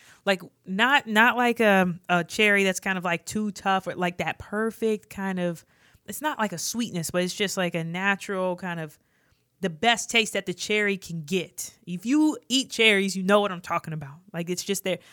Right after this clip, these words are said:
there's that perfect timing, and that's exactly what I'm getting from this, this taste of wine right here. Insomnia Cabernet Sauvignon. All right, I'm rocking with it.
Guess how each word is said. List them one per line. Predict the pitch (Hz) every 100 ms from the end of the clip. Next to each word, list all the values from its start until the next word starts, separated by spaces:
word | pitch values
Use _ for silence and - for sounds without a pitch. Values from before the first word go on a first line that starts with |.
| - -
there's | 190
that | 185 165
perfect | - 233 220 208
timing, | - - 214 202 160 156
and | 165
that's | 190 214 185
exactly | 165 185 196 190 185
what | 180 180
I'm | 175 170
getting | 147 180 175 165 - _ _ _
from | 196 180 175
this, | 170 175 170 - - _ _ -
this | -
taste | - 208 180 -
of | 165
wine | 165 165 160
right | 156
here. | 175 165
Insomnia | 202 190 - 254 247 262 262 262
Cabernet | 247 226 208 208 196 190 190
Sauvignon. | - 185 175 170 170 175 170 156 - -
All | -
right, | 190 190
I'm | 220 311
rocking | 339 381 381 381
with | 381 403 381 359 359
it. | - -